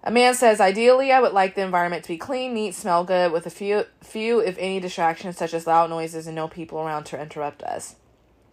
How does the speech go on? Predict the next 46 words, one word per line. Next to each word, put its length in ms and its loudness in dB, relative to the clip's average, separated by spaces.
Another 260 4
says, 300 2
"It 100 -2
should 140 -6
always 320 4
be 100 -10
clean, 540 -6
softly 400 -2
lighted, 500 0
and 160 -8
nicely 320 -10
decorated." 680 -10
It 40 -20
says, 160 -2
"Where 180 2
do 60 0
you 100 2
like 220 2
to 80 -8
have 240 0
sex?" 600 -2
Leo 320 2
is 120 -2
not 180 2
above 240 4
taking 280 -8
chances, 460 -8
and 100 -10
he 80 -6
loves 280 2
excitement, 560 -6
but 160 -6
he 100 -10
prefers 440 -4
privacy 480 -4
and 120 -14
comfort. 480 -10
Any 180 0
place 440 0
where 260 -2
those 340 0
criteria 480 -2
can 140 -12
be 100 -10
met 320 -2
is 240 -12